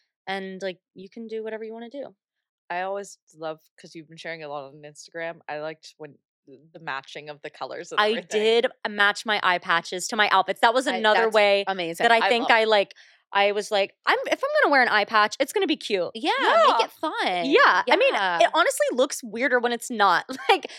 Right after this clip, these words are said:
Speaker 1: I mean, if you're wearing a, like, skin-colored eye patch, cool, good for you. But for me, I was like, "I think that it's, everyone's gonna know I'm wearing an eye patch anyways.
Speaker 3: Sure.
Speaker 1: So why not make it sparkly and pink or cheetah print?"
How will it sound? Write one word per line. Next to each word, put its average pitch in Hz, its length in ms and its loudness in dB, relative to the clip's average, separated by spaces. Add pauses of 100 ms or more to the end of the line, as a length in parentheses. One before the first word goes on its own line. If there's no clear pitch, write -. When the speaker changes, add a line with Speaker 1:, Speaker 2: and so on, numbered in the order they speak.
Speaker 1:
I 285 80 4
mean, 311 220 2 (320)
if - 160 0
you're 330 260 4
wearing 269 340 4
a, 240 180 2 (140)
like, 220 320 0
skin-colored 214 720 -4 (280)
eye 196 120 2
patch, 190 340 -2
cool, 180 340 -6
good 202 140 -6
for 196 80 -6
you. 107 140 -6 (280)
But 269 140 2
for 403 100 6
me, 311 220 0
I 269 140 6
was 285 200 2
like, 262 220 4 (180)
"I 240 240 2
think 403 220 -6
that 392 120 2
it's, 330 220 -8 (120)
everyone's 403 280 2
gonna 415 200 2
know 196 180 2
I'm 269 80 0
wearing 269 160 0
an 262 100 -4
eye 233 100 0
patch - 300 -2
anyways. 202 720 -4
Speaker 3:
Sure. 180 360 -2
Speaker 1:
So 262 140 4
why 220 260 4
not 311 180 0
make 269 140 -2
it 277 140 -2
sparkly 180 760 -4
and 226 160 -8
pink - 420 -8
or 208 100 -2
cheetah - 300 -6
print?" - 300 -12